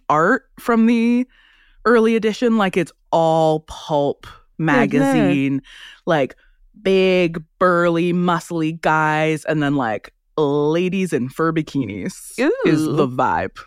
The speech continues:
Speaker 2: Sexy. I
Speaker 1: Yeah.
Speaker 2: think maybe this is revelatory for some folks, but I, I feel like a lot of us, even if we're not immersed in the D and D universe, like, D and D is conspicuously built on the Lord of the Rings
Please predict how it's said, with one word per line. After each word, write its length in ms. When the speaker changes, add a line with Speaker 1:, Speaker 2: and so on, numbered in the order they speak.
Speaker 2:
Sexy. 720
I 120
Speaker 1:
Yeah. 100
Speaker 2:
think 160
maybe 480
this 260
is 160
revelatory 640
for 160
some 200
folks, 280
but 100
I, 100
I 80
feel 240
like 180
a 80
lot 240
of 100
us, 240
even 220
if 140
we're 80
not 220
immersed 440
in 140
the 60
D 200
and 100
D 140
universe, 640
like, 240
D 160
and 60
D 200
is 160
conspicuously 1300
built 340
on 540
the 80
Lord 240
of 40
the 80
Rings 540